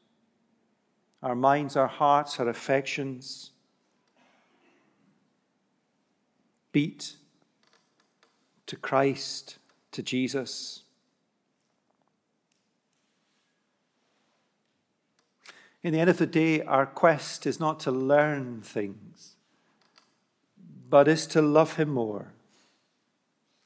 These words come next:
Moreover, the love of every one of you for one another is increasing.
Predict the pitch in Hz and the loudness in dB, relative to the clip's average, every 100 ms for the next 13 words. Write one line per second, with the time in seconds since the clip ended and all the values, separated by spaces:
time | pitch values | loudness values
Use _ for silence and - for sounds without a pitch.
0 | _ _ _ _ _ _ _ _ _ - | _ _ _ _ _ _ _ _ _ -20
1 | - - - 196 202 220 180 175 175 226 | -20 -20 6 12 12 12 10 12 12 12
2 | 185 160 160 170 175 208 185 147 143 143 | 8 6 6 8 10 8 6 2 4 4
3 | 156 - - - 208 208 175 170 175 165 | 2 -4 -2 8 12 12 10 8 10 10
4 | 160 156 151 165 165 - 247 214 165 123 | 10 8 6 4 2 0 2 4 6 6
5 | 113 110 | 2 -8